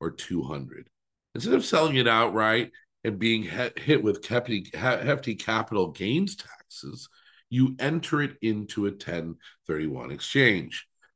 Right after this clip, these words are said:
Now, just to give you an idea what dollars we're talking about, the average long-term capital gains rate these days is about one, is over twenty percent.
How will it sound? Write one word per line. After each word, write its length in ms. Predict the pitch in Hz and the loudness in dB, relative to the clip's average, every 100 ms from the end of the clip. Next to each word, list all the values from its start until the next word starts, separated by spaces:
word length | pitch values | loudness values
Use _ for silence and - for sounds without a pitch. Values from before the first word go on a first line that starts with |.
| _ | _
Now, 340 | 131 120 110 - _ | 0 2 0 -6 _
just 300 | - 165 - | -2 -2 -2
to 80 | |
give 240 | 131 120 123 | -6 -2 2
you 160 | 117 | 4
an 80 | 110 | 6
idea 560 | 101 95 76 98 110 101 | 4 2 0 2 6 6
what 340 | 85 92 101 - - | 4 0 0 -6 -10
dollars 640 | 80 87 110 87 71 67 | -2 0 0 0 -6 -10
we're 180 | 67 65 | -12 -12
talking 520 | 65 67 - - 85 | -12 -14 -14 -18 -16
about, 420 | 92 113 123 123 - - _ _ | -6 0 0 -2 -10 -20 _ _
the 160 | 117 120 | -2 2
average 640 | 113 151 156 170 165 131 | 4 4 2 2 2 0
long-term 720 | 120 117 123 123 117 117 113 | -2 0 0 -2 -4 -2 -2
capital 480 | 110 101 98 - 104 | -2 0 0 2 0
gains 440 | 95 82 87 90 73 | 0 -2 -2 -4 -4
rate 360 | 78 71 85 - - - _ | -4 -2 -4 -8 -16 -20 _
these 280 | 87 87 82 | -2 -2 -2
days 360 | 76 78 92 | -2 -2 -2
is 120 | 113 127 | -2 -2
about 380 | 139 147 156 _ _ _ _ _ - | 2 2 2 _ _ _ _ _ -2
one, 280 | 131 131 131 | 2 4 4
is 180 | 123 101 - | 0 -2 2
over 460 | 135 160 127 113 | 6 6 6 2
twenty 420 | 110 - 110 101 | 0 -2 -2 0
percent. 580 | 101 - 85 - 80 - | -4 -2 -2 0 -6 -8